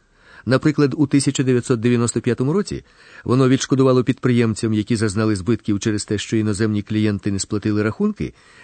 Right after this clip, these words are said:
майже в чотири мільярди марок. "Гермес" страхує близько п'яти відсотків усіх експортних операцій.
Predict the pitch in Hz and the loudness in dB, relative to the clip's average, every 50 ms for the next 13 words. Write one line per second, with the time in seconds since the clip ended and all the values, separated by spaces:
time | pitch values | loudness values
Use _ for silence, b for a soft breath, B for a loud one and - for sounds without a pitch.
0 | b b 85 120 160 170 147 170 156 - - 143 - - 165 208 233 220 208 196 | b b 0 2 2 4 4 2 2 4 0 0 2 2 2 2 2 2 2 2
1 | 143 123 131 143 143 139 151 123 87 69 - 50 - _ - _ _ _ _ _ | 2 4 2 2 2 0 -2 -2 -2 -4 -6 -8 -10 _ -20 _ _ _ _ _
2 | _ _ _ _ _ _ _ _ _ _ _ _ _ _ _ _ _ _ _ _ | _ _ _ _ _ _ _ _ _ _ _ _ _ _ _ _ _ _ _ _
3 | - 117 147 180 196 208 240 240 - - - - - 196 175 - - 220 214 180 | -2 2 2 2 4 4 2 2 0 -2 -6 -2 0 0 0 2 2 2 2 4
4 | 147 190 190 - - 175 160 - 165 156 - 220 208 196 170 - - 196 180 - | 2 0 0 2 0 0 2 2 0 2 2 0 0 0 -2 0 0 0 0 2
5 | - 170 160 156 - 156 135 - 165 156 - - - - 147 143 - - - 139 | 2 2 2 4 4 2 0 2 0 0 -2 -2 0 0 0 0 0 -2 -2 -2
6 | - - 139 127 139 131 - 92 67 57 - - - - - | 0 0 -2 0 0 0 -2 -2 -4 -4 -8 -10 -12 -12 -12